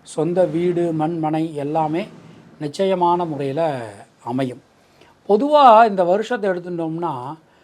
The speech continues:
நீண்ட நெடும் காலகட்டத்திற்கு பிறகு இந்த வழக்குகள் சம்பந்தமான விஷயங்கள்,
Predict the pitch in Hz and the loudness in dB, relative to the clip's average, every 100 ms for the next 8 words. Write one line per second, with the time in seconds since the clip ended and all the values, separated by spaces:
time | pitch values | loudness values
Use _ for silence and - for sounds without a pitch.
0 | _ _ 131 175 254 254 233 220 254 202 | _ _ -4 0 4 4 4 2 4 4
1 | 202 202 190 185 160 165 160 135 160 170 | 4 4 -2 -4 -6 -10 -10 -6 -2 -2
2 | 160 139 123 160 - - - - - 143 | -2 -6 -8 -12 -14 -20 -20 -20 -10 -2
3 | 143 214 285 294 277 277 226 220 208 196 | 4 4 4 2 4 4 2 -2 0 -2
4 | 185 185 180 151 143 160 143 | 2 4 2 -2 -2 -2 -2